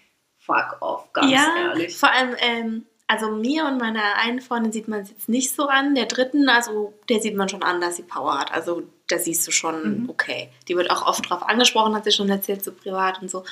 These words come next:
Speaker 2: Aber, ähm, der hatte halt überhaupt nicht erwartet, dass, dass ich und die andere, dass wir so mit anpacken können. Und, äh, der, der, der, der hat uns <laughs> angeguckt, aber ich so, „Was?“ Dann hat er uns noch was zu trinken angeboten später, so,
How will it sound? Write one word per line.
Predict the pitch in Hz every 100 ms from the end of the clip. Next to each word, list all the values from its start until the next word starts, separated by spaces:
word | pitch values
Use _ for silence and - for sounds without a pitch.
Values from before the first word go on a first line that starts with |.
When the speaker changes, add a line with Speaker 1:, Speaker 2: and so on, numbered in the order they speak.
| - - - - -
Speaker 2:
Aber, | 202 202 196
ähm, | 196 190 185 190 _ _ _ _
der | 208
hatte | 220 220
halt | 202
überhaupt | 208 208 226
nicht | 233
erwartet, | - 185 208 240 214
dass, | 196 196 -
dass | - 196 -
ich | 233 214
und | 196
die | 196 -
andere, | 214 220
dass | 208 196 -
wir | 190
so |
mit | 190 185
anpacken | 226 262 226 196
können. | 185 185 180 180 - _ _ _ _ _ _
Und, | 208 202 196
äh, | 202 196 190
der, | 196 190
der, | 190
der, | 185 185 175 175
der | -
hat | -
uns | 175 175
<laughs> | -
angeguckt, | 320 302 294 - 415 - 440
aber | 359 277 269
ich | 440 427 381 - 415
so, |
„Was?“ | 392 285 - - - - - - -
Dann | 320
hat | 330 349
er | 339
uns | 339
noch | 320
was | 311 -
zu |
trinken | 262 - 359 359
angeboten | 285 285 285 294 294 302
später, | - - 302 302 294
so, | 285